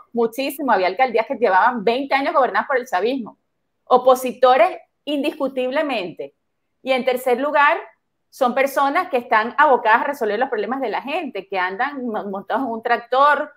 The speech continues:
buscando recursos, yendo, viniendo, dejaron la diatriba, la pelea, la confrontación, y están centrados en resolver los problemas. Bueno,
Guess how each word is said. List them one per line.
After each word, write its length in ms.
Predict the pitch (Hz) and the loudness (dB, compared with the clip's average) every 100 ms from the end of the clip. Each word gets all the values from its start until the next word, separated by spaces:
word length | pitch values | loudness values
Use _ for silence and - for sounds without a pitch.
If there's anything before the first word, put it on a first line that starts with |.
| _ | _
buscando 460 | 202 220 208 233 254 | -4 -2 -2 0 -2
recursos, 760 | 202 - 285 294 - 262 214 | -2 -4 -4 -4 -2 -2 0
yendo, 380 | 202 277 277 247 | -2 -2 0 -2
viniendo, 640 | 190 190 247 277 262 226 | -2 -6 -6 -4 -4 -4
dejaron 420 | 208 202 208 277 | -6 -4 -4 -4
la 220 | 302 269 - | -4 -6 -4
diatriba, 540 | 190 180 214 262 277 | -6 -4 -6 -2 -2
la 180 | 269 202 | 0 -4
pelea, 280 | 170 202 247 | -4 0 2
la 140 | 262 | 2
confrontación, 720 | 226 214 190 170 165 254 302 349 _ _ _ | -2 -8 -14 -12 -6 -4 -4 -6 _ _ _
y 80 | 202 | -6
están 320 | 202 190 - | -2 -4 -4
centrados 500 | - 247 233 220 269 | -8 -6 -2 0 0
en 60 | 254 | -4
resolver 340 | 240 190 180 | -4 -4 -2
los 120 | 233 | -4
problemas. 420 | 214 185 160 165 | -2 -2 -2 -4
Bueno, 340 | 302 285 294 | -6 -4 -6